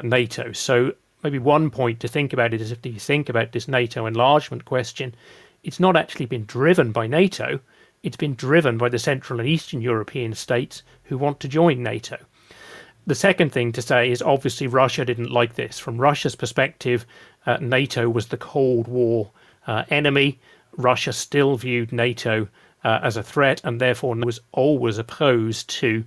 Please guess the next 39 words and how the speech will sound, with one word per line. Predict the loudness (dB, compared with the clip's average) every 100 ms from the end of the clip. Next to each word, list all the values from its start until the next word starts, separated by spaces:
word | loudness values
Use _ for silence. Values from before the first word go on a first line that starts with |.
| _ _ _ -4
nato's, | -2 -2 -2 -2 0 -2 -12 _ -4
uh, | -2 -2 -4
eastward | -8 -8 -8 -8 -8 _ _ _ _ _
enlargement. | -4 0 4 4 4 -2 -12 -14 -18 -20 -20 -16 0
Um, | 2 2 -2
but | -2 -2
at | 2
that | 0 0
point, | -4 -2 -2 -2
there | -2
were | -2
still | 0 0 2
elements | 2 2 0 -4 -10
of | -6
cooperation | -4 -2 0 0 0 -2 -4 -4
between, | -4 -4 -4 -4 -8 _ _ _
uh, | -2 0
nato | 0 0 0 0
and | 2
Russia. | 2 2 -2 -4
So | -4
nato, | -2 -2 -2 -2 -4
uh, | -4
sorry, | -6 -4
Russia | 0 0 0 -4
was | -4
involved | -4 0 2 2 0 -6 -20 _ _ _ -2
on | 0 2
the | 0
ground | 2 4 2 0
in | -2
the | -2
nato | -2 -4 -6
peacekeeping | -8 -6 -6 -4 -8 -4 -2
operations | -2 -2 -2 -2 -4 -8 -6
in | -4
Bosnia | 0 0 0 -6 -6
and | -8
Kosovo. | -4 -4 -2 2 4